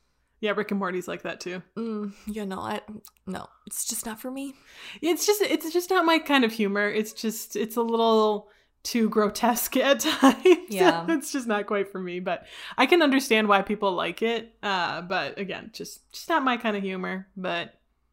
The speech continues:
Speaker 1: this
Speaker 2: Should we,
Speaker 1: is
Speaker 2: should we kinda describe what happened in the episode in case people are curious about what it is?
Speaker 1: Yeah, we can try. I mean, it, it was a lot.
Speaker 2: So,
Speaker 1: Let's see
Speaker 2: this
Speaker 1: how Emily
Speaker 2: is,
Speaker 1: does, people.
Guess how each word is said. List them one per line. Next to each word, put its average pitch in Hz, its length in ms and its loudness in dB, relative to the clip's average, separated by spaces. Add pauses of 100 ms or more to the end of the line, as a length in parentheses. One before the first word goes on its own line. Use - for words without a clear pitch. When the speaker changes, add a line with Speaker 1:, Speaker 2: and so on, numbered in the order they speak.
(500)
Speaker 1:
this 233 100 -4
Speaker 2:
Should 208 80 -2
we, 240 80 2 (240)
Speaker 1:
is 220 60 -14
Speaker 2:
should - 120 -12
we 240 60 -6
kinda 240 240 -6
describe 208 480 0
what 196 120 -2
happened 190 460 -4
in 208 80 -4
the - 100 -6
episode 208 340 -6
in 202 60 -2
case 202 220 -4
people 196 260 -6
are 175 80 -2
curious 170 460 -6
about 165 240 -2
what 160 140 -4
it 151 120 -8
is? 151 380 -10 (280)
Speaker 1:
Yeah, 262 120 4
we 247 140 2
can 339 140 2
try. 214 580 4
I 202 80 0
mean, 208 320 0
it, 208 160 -2 (180)
it 202 60 0
was 208 200 0
a 208 60 -2
lot. 196 480 4 (420)
Speaker 2:
So, 190 480 0 (360)
Speaker 1:
Let's 220 140 2
see 269 120 6
Speaker 2:
this 269 80 6
Speaker 1:
how 269 120 8
Emily 233 160 8
Speaker 2:
is, 214 40 2
Speaker 1:
does, 190 180 4
people. 196 340 -8